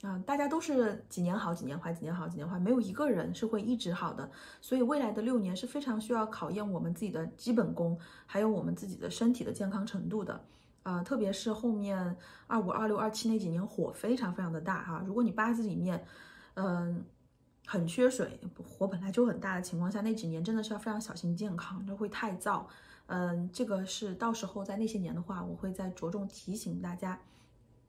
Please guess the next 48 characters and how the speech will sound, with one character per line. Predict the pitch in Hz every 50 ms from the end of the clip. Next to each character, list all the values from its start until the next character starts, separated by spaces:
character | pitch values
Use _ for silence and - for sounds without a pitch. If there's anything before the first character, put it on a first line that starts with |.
| _ _ _ _ _ - - -
嗯， | 196 202 190 190 185 185 185 190 - - - - - - - - - - - _
但 | - 262 254
是 | 254 262 269
呢， | 247 240 226 214 214 214 214 208 214 214 220 - - - -
这 | - 330
个 | 320
过 | - - 320 330 294
渡 | 247 277 262 220
我 | 220
总 | 220 208 175
的 | 170 185
来 | 185 196
说 | - -
还 | 214 202
是 | 226
比 | 233 233
较 | - 175 175
温 | 180 208 220 233
柔 | 233 196 180 185
的， | 185 175 175
因 | 196 233 247
为 | 247
二 | - - 262
二 | 247 240
和 | 240 226
二 | - - 226 226
三 | 220 226 240 233
年 | 226 208 196
还 | 202 196
是 | 190 - - - 208 202 196 -
一 | - 196
个 | 220
壬 | 226 226 190 190
寅 | 202 208 208
年， | 202 190 180
一 | 190
个 | 208
癸 | 202 - 175 180
卯 | 190 190 -
年 | - - -
嘛， | - 185 175 -
它 | - 233
都 | 226 240
是 | 262 277
水 | 269 269 - - 147
木 | 156 180 226 285 254
之 | 233 - 202
年， | 196 185 170 160 170